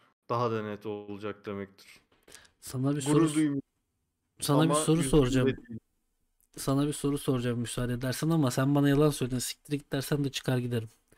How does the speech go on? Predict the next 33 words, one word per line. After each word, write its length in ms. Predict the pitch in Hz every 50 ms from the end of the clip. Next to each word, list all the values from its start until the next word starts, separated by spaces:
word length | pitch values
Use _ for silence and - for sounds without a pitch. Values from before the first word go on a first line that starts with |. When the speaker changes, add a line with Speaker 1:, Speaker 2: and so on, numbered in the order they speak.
| - - - - - _ _ _ -
Speaker 2:
Ama 200 | 131 135 143 139
bu 100 | 143 147
gece 420 | 147 151 139 147 165 170 170 165 - - -
konuştuklarımız 600 | - 139 135 - - - - - 135 143 160 156 -
samimiydi 560 | - - 135 139 139 135 139 139 123 123 110
benim 200 | 117 107 110 107
için. 220 | 104 - - - _ _ _ _ _ _ _ _ _ _ _ _ _ _ _ _ _ _ _ _ - - - - - - - - - _ _ _ _ -
Speaker 1:
Ben 260 | 117 117 117 113 113 110
de 40 |
öyle 200 | 107 107 104 101
hissediyorum 460 | 104 - - - 110 101 104 104 127 123
Speaker 2:
Neden 120 | 120 139
Speaker 1:
şu 100 | 156 175
an. 80 | 180 160
Speaker 2:
böyle 220 | 151 139 127 123
bir 40 | 120
Speaker 1:
Canlı 20 |
Speaker 2:
şey 260 | 117 120 120 117 110
yapmış 340 | 113 127 120 110 110 - -
Speaker 1:
kalkmamdan 280 | 110 101 - 110 104 104
Speaker 2:
peki? 20 | 104 101
Speaker 1:
önemli. 340 | 101 98 98 101 101 101 101 _ _ _ _ _ _ _ _ _ _ - - -
Speaker 2:
E 40 | 135
tabii 240 | - 151 139 127 117
canım, 240 | 120 117 113 113 -
ben 160 | - - -
öyle 200 | - - - 117
birinin 200 | 120 117 123 123
uykusunu 360 | 117 113 - - - 120 120
da 40 | 117
öldürecek 400 | 117 117 117 117 110 120 110 -
değilim 260 | - 110 110 107 110 117
zaten. 180 | - - -